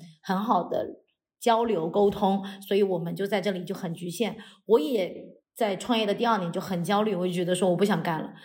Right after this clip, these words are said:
我要离开小县城，我要去城市里面去发展，因为我觉得我已经做到我这个行业的头了，就我，我得要再去摸那种更厉害的人。然后这个时候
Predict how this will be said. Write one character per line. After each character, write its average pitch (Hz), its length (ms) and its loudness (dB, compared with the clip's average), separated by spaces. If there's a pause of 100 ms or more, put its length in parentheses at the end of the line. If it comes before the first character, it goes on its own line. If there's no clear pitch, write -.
(160)
我 190 40 2
要 208 120 4
离 180 180 0
开 190 360 -2
小 - 140 -4
县 180 180 -2
城， 175 160 0
我 180 60 2
要 185 140 4
去 180 180 -4
城 165 240 -2
市 196 140 2
里 180 100 0
面 - 140 -2
去 170 120 -2
发 180 200 0
展， 175 200 -4
因 196 80 0
为 202 80 4
我 185 80 2
觉 170 160 -2
得 175 220 -2 (460)
我 269 120 4
已 277 120 4
经 196 180 0
做 233 100 4
到 208 140 4
我 180 140 0
这 - 120 -2
个 262 140 -2
行 180 200 -4
业 196 140 4
的 - 380 -2 (180)
头 - 320 -2
了， 214 180 2 (420)
就 269 120 -4
我， 254 320 2
我 262 100 2
得 262 80 2
要 226 120 4
再 262 200 -4
去 - 200 -8
摸 247 320 6
那 254 160 4
种 180 260 -6
更 311 140 0 (300)
厉 285 240 2
害 202 180 -2
的 - 120 -4
人。 113 260 -8
然 214 140 4
后 247 140 6
这 247 120 -4
个 254 120 2
时 190 120 -6
候 185 220 -2